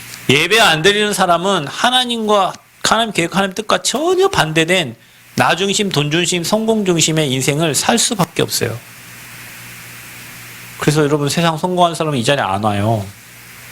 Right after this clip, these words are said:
왜 와요, 그 사람이? 돈 많고 잘 사는데. 그러나 그 사람이 영적 문제 오면 무너져요. 돈으로도 영적 문제는 해결 안 돼요.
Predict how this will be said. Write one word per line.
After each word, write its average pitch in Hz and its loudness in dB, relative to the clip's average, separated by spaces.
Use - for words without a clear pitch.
왜 113 6
와요, 139 2
그 110 -8
사람이? 101 -2
돈 120 4
많고 123 0
잘 107 0
사는데. 104 -6
그러나 165 0
그 143 -8
사람이 156 2
영적 127 0
문제 139 2
오면 120 0
무너져요. 98 0
돈으로도 151 2
영적 139 0
문제는 139 0
해결 165 -4
안 92 -6
돼요. - -20